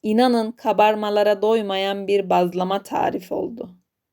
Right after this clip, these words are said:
Bazlamalarımı pişirirken çok yüksek ateşte pişirmiyorum.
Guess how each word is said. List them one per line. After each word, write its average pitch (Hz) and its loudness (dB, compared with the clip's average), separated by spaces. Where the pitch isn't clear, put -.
Bazlamalarımı 214 2
pişirirken 240 -6
çok 262 -2
yüksek 196 -6
ateşte 226 -4
pişirmiyorum. 202 -2